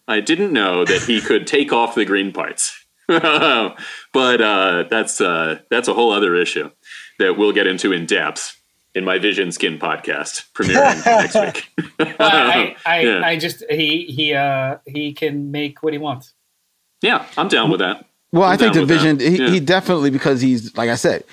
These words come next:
Speaker 4: he's gone through the ringer more than once.
Speaker 1: Sure.
Speaker 4: So I think this iteration of the Vision probably can kinda, like,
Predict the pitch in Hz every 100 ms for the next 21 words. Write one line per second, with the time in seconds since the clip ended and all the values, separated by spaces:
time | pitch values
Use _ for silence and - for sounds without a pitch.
0 | - _ _ _ - 147 156 135 101 92
1 | - 196 214 202 180 156 139 147 131 113
2 | 110 127 120 110 107 90 - - - -
3 | - 147 127 127 139 - - 196 175 -
4 | 135 113 123 143 - 165 151 135 139 127
5 | 131 113 113 107 107 113 101 107 95 127
6 | 110 104 101 90 123 113 101 92 107 98
7 | 90 90